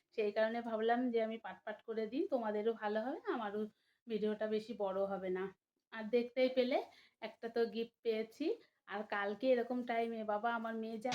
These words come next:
কান্না করেছে, কি আর বলবো তোমাদের, মানে না দেখলে বোঝা যাবে না, এত কান্না করেছে। ওর কান্না দেখে না লাস্টে আমারই খুব মন খারাপ লাগছিল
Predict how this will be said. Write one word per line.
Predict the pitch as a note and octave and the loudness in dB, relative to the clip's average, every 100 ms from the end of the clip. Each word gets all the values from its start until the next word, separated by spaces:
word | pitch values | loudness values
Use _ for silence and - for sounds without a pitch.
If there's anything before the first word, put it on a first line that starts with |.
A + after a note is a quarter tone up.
| B3 | -2
কান্না | G#3+ G#3 G#3+ A3+ A3+ | -2 -2 -2 -2 -4
করেছে, | G#3+ G#3+ A3 - A3 G3+ | -2 0 0 -4 -6 -6
কি | F#3+ G#3+ A3 | -8 -2 0
আর | A3 | 0
বলবো | G3 G3+ G#3 | -2 -2 -2
তোমাদের, | G#3 F#3+ F#3+ F#3 F#3+ F#3+ _ _ | -2 -4 -4 -6 -8 -12 _ _
মানে | A#3 A#3 | -4 -2
না | A3+ A#3 | 0 2
দেখলে | A#3+ B3 B3+ | 2 4 2
বোঝা | A3 G#3 A3 | 2 0 2
যাবে | A3 G#3 | 0 2
না, | G#3 - - | 0 -2 -2
এত | A3 A3 B3+ B3+ | -4 0 0 2
কান্না | A3+ G#3+ G#3 | 0 0 0
করেছে। | G3+ G3 F#3+ A3 | -2 -2 -2 0
ওর | A3+ B3+ | 2 2
কান্না | B3+ A#3+ B3 | 2 0 0
দেখে | B3+ C4+ F#4+ | 2 2 4
না | A#4 F4+ - - - - - | 4 0 -4 -20 -20 -12 -2
লাস্টে | A3+ - - C4 | 0 0 2 2
আমারই | B3 B3+ C#4 | 4 4 2
খুব | C#4 E4+ F#4+ | 4 2 4
মন | D#4 B3+ | 4 4
খারাপ | A#3 G#3+ G#3 | 4 2 2
লাগছিল | G#3+ G3+ - - G3+ | 2 0 -2 -4 -2